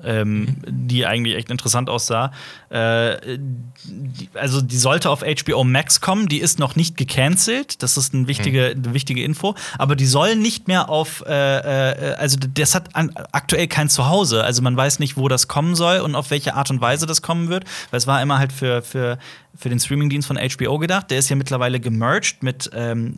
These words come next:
Speaker 1: Discovery
Speaker 2: Discovery.
Speaker 1: Plus,
Speaker 2: Ja.
Speaker 1: genau, jetzt gibt's nur noch Discovery Plus, das ist ja mittlerweile eine riesen Streaming-Plattform in den U S A, die es in Deutschland noch nicht gibt.
Speaker 2: Man muss sagen, di-, also Discovery ist der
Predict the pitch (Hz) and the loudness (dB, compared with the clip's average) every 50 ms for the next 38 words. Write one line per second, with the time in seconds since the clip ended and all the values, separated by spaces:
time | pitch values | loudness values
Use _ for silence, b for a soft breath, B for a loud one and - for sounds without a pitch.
0 | - - 147 131 120 - - - 151 - - 151 131 92 95 - 147 156 208 240 | -12 -10 -4 0 0 0 2 0 0 0 2 2 2 0 0 0 0 2 2 2
1 | - - - 135 127 120 123 135 170 151 135 135 - 135 131 - - 147 147 - | 2 2 2 2 2 2 4 4 2 2 0 0 -2 -4 -4 -2 -2 -2 -2 -2
2 | 147 131 - - 127 127 131 127 - - 180 208 - - B B B B 117 113 | -2 -4 -2 -2 -2 -2 -2 -4 -2 0 0 0 0 -2 B B B B -2 2
3 | 117 120 120 - - 139 123 - 120 117 120 117 117 113 107 127 175 196 170 160 | 2 2 2 0 0 -2 0 2 2 2 2 2 2 2 2 2 2 2 2 2
4 | 135 131 - - 180 233 226 135 - - 107 101 - - 113 104 101 104 104 92 | 2 2 0 0 0 -2 0 -2 -2 -2 -4 -6 -6 -6 -6 -4 -4 -4 -4 -2
5 | 101 107 - 107 110 127 123 123 113 113 117 117 117 117 - 120 113 110 113 110 | 0 0 2 2 2 2 2 2 2 2 2 2 0 0 0 -2 -2 -2 -4 -4
6 | - - 135 131 - - - - 107 107 101 104 104 104 - - 101 - 110 - | -4 -4 -4 -4 -6 -12 -14 -10 -6 -6 -4 -2 -4 -4 -6 -6 -6 -6 -6 -6
7 | - 110 98 95 87 90 - - - 120 113 104 104 101 85 71 - - - 87 | -4 -6 -4 -4 -2 -4 -4 -2 0 -2 -2 0 -2 -4 -4 -2 -4 -4 -4 -4